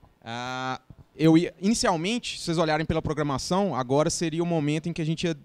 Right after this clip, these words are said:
eh, debater um pouquinho só sobre a TakeNet, que é uma das patro-, patrocinadoras, é onde eu trabalho. Mas eu quis inverter a ordem, então eu vou fazer primeiro a minha apresentação e logo depois eu faço essa apresentação da Take, até porque eu já vou ter me apresentado,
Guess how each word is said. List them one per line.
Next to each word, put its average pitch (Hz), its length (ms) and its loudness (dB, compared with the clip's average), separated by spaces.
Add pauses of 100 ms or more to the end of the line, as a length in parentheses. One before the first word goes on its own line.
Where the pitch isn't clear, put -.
(200)
eh, 123 240 -6
debater 135 340 -2
um 139 60 -6
pouquinho 151 380 -2
só 151 200 -2
sobre 151 280 -2
a 151 100 -2
TakeNet, 139 500 -8
que - 80 -10
é 131 40 -4
uma 127 100 -4
das 117 160 -12
patro-, 120 240 -10 (240)
patrocinadoras, 131 640 -2
é 143 60 0
onde 123 120 -4
eu 123 60 -14
trabalho. 123 400 2 (500)
Mas 139 140 -2
eu 165 80 -2
quis 185 160 -8
inverter 185 420 2
a 147 100 2
ordem, 160 320 -2
então 147 120 -6
eu 156 60 -2
vou 175 80 -4
fazer 175 180 -4
primeiro 165 300 -2
a 196 40 0
minha 175 100 -2
apresentação 165 680 -4
e - 20 0
logo 165 200 2
depois 160 500 -4
eu 143 80 -2
faço 139 240 -2
essa - 80 -6
apresentação 127 400 -2
da 131 100 0
Take, 156 300 -4
até 160 140 -2
porque 151 200 -4
eu 151 80 2
já 156 60 0
vou 151 120 -4
ter 156 100 -2
me 147 80 2
apresentado, 143 680 -4